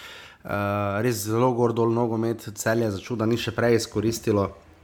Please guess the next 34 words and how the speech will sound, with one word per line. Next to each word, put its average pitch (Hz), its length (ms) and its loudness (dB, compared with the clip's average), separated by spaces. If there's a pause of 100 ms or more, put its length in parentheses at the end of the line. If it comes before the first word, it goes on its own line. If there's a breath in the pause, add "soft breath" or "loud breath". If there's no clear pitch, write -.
(480)
kar 117 200 0
je 104 60 -2
potem - 280 -2
Matko 110 380 2
po 98 260 0
res, 104 320 0 (360 loud breath)
eh, 98 360 0
zelo, 107 280 4
zelo 107 240 4
lepi 107 260 2
podaji, 101 540 2
eh, 98 280 -4
izkoristil, 107 640 2
ne, 101 240 0
in 98 200 0
zabil 95 260 -2
tisti 104 300 -6
drugi 101 300 0
gol, 101 260 2
žogo 98 260 0
poslal 101 380 -2
v 98 40 0
mrežo, 107 380 4 (480 loud breath)
eh, 101 440 0
in 107 160 -2
na 98 80 -2
koncu 104 340 -2
Celje 104 480 2
dokaj 101 340 -6
gladko 101 360 0
do 95 180 -4
dva 95 260 -6
nula 104 240 -2
zmage. 110 480 0